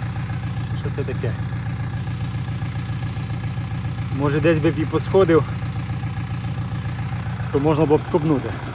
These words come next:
Ну, тобто, якби на пощастить, не пощастить. Таке теж ж буває. Ще одна тема для того, щоб подумати. Значить, дивіться ж. Стекло,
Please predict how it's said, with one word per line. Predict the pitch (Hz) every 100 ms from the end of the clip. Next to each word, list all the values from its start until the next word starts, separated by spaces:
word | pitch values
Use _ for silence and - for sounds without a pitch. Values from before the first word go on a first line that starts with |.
| - - -
Ну, | 254
тобто, | 175 - 175
якби | 156 147 143 - - - - - 139
на | 147
пощастить, | 151 - 165 175 147
не |
пощастить. | 147 156 165 147 151 117 - - - - - - - - -
Таке | 135 151
теж | 143 156
ж | 127 104
буває. | 123 117 104 - - - - - - - - - - - - - - - - - - - - - - - - - - - - - -
Ще | - 156
одна | 147 147 139
тема | 165 156
для | 139
того, | 139 156
щоб | 123 135
подумати. | 147 143 120 113
Значить, | 120 139 151
дивіться | 143 147 110
ж. | - - - - - - - - - - - - - - - - - - - - - - - -
Стекло, | - 165 - 151 156